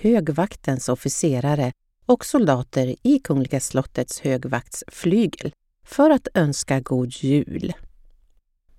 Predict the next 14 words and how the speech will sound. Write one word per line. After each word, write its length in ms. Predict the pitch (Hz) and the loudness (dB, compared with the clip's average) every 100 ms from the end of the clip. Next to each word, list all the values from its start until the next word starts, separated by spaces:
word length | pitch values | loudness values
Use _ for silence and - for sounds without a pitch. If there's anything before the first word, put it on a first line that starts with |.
| _ _ | _ _
Kronprinsessan 1000 | - 151 147 - 170 170 208 208 - 175 | -2 2 2 2 2 4 2 2 2 2
var 100 | 151 | 2
klädd 380 | - 156 151 139 | 2 0 2 0
i 400 | 147 165 147 147 - | 0 0 2 2 2
en 560 | 151 143 147 147 147 - _ _ _ - - | 0 2 2 2 0 -4 _ _ _ -18 -6
julröd 1160 | 143 151 262 202 170 170 151 208 220 156 135 135 | -2 4 6 6 4 4 4 4 6 4 0 -4
polojumper. 1600 | - 226 156 135 131 127 127 - 131 131 143 156 147 - - - 165 _ _ - | 0 2 2 0 0 0 0 -4 -6 2 4 4 0 -4 -4 -4 -8 _ _ -2
Ovanpå 420 | 196 190 196 - | 0 4 2 4
den 340 | 220 214 254 320 | 4 6 6 4
så 160 | - | 2
har 200 | 254 240 | 4 6
hon 260 | 233 240 233 | 6 4 2
en 440 | 214 226 226 220 180 | 2 2 4 2 2
dräktjacka. 1700 | 208 196 - - - 147 135 - - 123 135 147 _ - 156 147 | 2 2 0 -18 -8 -4 -4 -4 -4 0 0 -2 _ -6 -2 -2